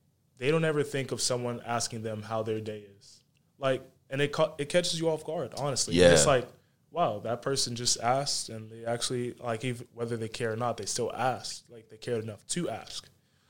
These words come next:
Speaker 1: And so, like I said, those little things mean so much more than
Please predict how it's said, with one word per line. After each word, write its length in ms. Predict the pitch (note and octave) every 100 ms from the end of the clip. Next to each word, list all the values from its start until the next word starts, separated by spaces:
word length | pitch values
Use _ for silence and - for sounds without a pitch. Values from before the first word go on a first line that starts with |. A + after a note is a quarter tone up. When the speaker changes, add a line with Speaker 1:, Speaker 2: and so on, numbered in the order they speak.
| _ _ -
Speaker 1:
And 160 | B2
so, 380 | A#2+ C3+ B2+ B2
like 280 | A2+ C3 C#3+
I 60 | C#3
said, 240 | - A#2
those 180 | B2+ C3+
little 160 | D3+ D3+
things 420 | D3+ D3 C#3 A#2
mean 220 | B2+ B2+
so 520 | A#2 - - C3+ C#3
much 320 | C3+ B2+ A2+ -
more 240 | A2+ A2+
than 200 | A2 G#2+